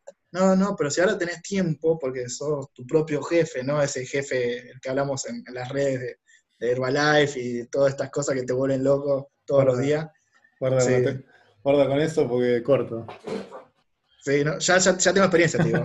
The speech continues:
Speaker 1: ya, ya lo saco cagando igual que vos. Eh, y, y mi amiga me inscribe en un curso en la Universidad de Moreno, sin que yo sepa. Me manda el mail, me, me lleva un mail a mi casilla, me dice, eh, "Iván Gaitán ha sido aceptado en el curso Taller de Desarrollo de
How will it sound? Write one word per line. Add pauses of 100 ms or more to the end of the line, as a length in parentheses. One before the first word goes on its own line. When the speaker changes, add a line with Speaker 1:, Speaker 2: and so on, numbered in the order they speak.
Speaker 1:
ya,
ya
lo
saco
cagando
igual
que
vos. (520)
Eh, (1080)
y,
y
mi
amiga (840)
me
inscribe
en
un
curso
en
la
Universidad
de
Moreno,
sin
que
yo
sepa. (540)
Me
manda
el
mail,
me,
me
lleva
un
mail
a
mi
casilla,
me
dice, (420)
eh,
"Iván
Gaitán
ha
sido
aceptado
en
el
curso
Taller
de
Desarrollo
de